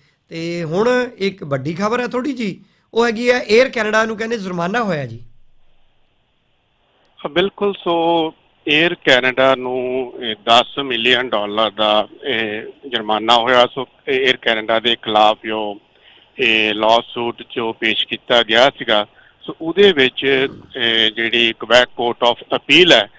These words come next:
Speaker 2: ਸੋ ਉਹਨਾਂ ਵੱਲੋਂ ਕੱਲ੍ਹ ਇਹ ਫੈਸਲਾ ਆਇਆ, ਜਿਹਦੇ ਵਿੱਚ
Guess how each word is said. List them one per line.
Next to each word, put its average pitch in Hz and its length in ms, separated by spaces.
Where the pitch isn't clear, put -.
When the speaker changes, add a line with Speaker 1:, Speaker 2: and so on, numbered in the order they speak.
Speaker 2:
ਸੋ 160 180
ਉਹਨਾਂ 196 360
ਵੱਲੋਂ 143 600
ਕੱਲ੍ਹ 131 280
ਇਹ 147 100
ਫੈਸਲਾ 117 640
ਆਇਆ, 120 300
ਜਿਹਦੇ 123 300
ਵਿੱਚ 117 600